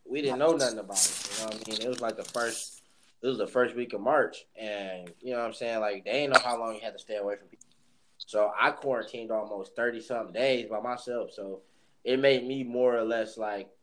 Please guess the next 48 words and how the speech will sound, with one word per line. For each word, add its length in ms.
think 180
about 480
not 320
doing 220
certain 320
stuff 340
so 140
I 220
ain't 80
never 200
have 140
to 60
go 200
through 140
that 160
again. 460
And 140
then, 220
you 60
know, 320
life 220
happens. 380
You 60
gotta 200
go 120
back 200
to 80
work. 460
You, 160
you're 180
forced 340
to 60
be 140
in 40
office 360
with 120
people. 300
And 100
then 160
life 200
happens 300
again 400
where 100
you 60
gotta 220
go 160
through 120
that. 260